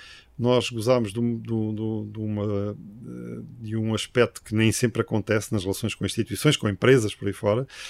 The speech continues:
é que, eh, realmente o segundo comandante e o comandante, eh, eram engenheiros técnicos,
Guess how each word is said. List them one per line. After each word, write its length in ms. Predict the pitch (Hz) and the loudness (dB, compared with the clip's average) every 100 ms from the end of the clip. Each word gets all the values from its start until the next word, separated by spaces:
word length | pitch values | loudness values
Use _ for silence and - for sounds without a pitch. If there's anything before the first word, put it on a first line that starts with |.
| - - - - | -16 -18 -16 -4
é 140 | 120 | -4
que, 680 | - 123 120 120 120 123 - | 0 4 6 8 8 4 0
eh, 720 | 139 117 117 123 123 104 123 | 0 2 4 2 0 -6 -2
realmente 360 | 110 120 117 113 | 2 2 0 -2
o 100 | 101 | -6
segundo 240 | - 113 | -4 -4
comandante 500 | - 117 117 110 - | 2 2 4 2 0
e 40 | 101 | -8
o 80 | |
comandante, 800 | - 101 104 98 110 120 - - - | -4 0 0 2 2 0 -6 -14 -6
eh, 240 | 131 117 123 | -2 2 4
eram 420 | 117 110 107 101 _ _ - | 4 2 0 -4 _ _ 0
engenheiros 380 | 110 107 113 - | 2 4 2 2
técnicos, 540 | 110 - 127 - | 0 0 -6 -8